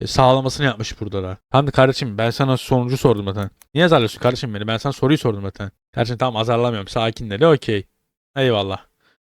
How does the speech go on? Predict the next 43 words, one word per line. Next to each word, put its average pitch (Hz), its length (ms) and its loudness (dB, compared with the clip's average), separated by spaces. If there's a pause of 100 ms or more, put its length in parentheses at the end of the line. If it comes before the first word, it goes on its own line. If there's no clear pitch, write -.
(220)
Şimdi 120 140 -8
gelelim 180 500 0
diğer 170 200 4
sorumuza. 117 600 -6 (180)
Demiş 220 200 2
ki 214 100 0
İstiklal 185 300 4
Marşı'nın 160 240 2
tamamını 175 340 4
düzgün 156 240 -4
bir 135 60 -4
şekilde 147 280 0
yazar 147 260 6
mısın? 151 480 -4
Hemen 147 320 2
bakalım. 139 420 2 (100)
İstiklal 170 300 0
Marşı'nın 120 220 0
tamamını 156 300 0
düzgün 151 180 -6
bir 110 60 -8
şekilde 127 240 0
yazar 151 260 4
mısın 107 260 -10
dedik. 110 320 -8 (140)
Burada 170 320 6
post - 300 2
haklı 143 240 4
çıkıyor. 127 600 2
Yani 113 240 2
bu 135 120 8
posta 139 360 4
atan 139 160 2
arkadaş 127 360 2
yüzde 127 180 -6
yüz 131 120 0
haklı 113 220 0
çıkıyor. - 320 -2
Çünkü - 180 -12
İstiklal 135 260 2
Marşı'nın 113 240 -2
tamamını 135 320 2
yazmıyor. 117 540 2